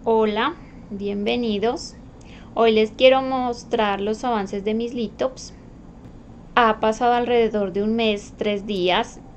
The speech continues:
y ellos ya han cambiado, o por lo menos los chiquiticos.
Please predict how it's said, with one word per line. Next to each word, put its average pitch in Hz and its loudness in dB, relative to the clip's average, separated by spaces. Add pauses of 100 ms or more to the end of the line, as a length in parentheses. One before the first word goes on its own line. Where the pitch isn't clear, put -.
(320)
y 175 -6
ellos 180 -8
ya 180 2
han 165 -4
cambiado, 202 -2 (800)
o 208 -4
por 214 0
lo 202 0
menos 196 -4
los 220 -2
chiquiticos. - -12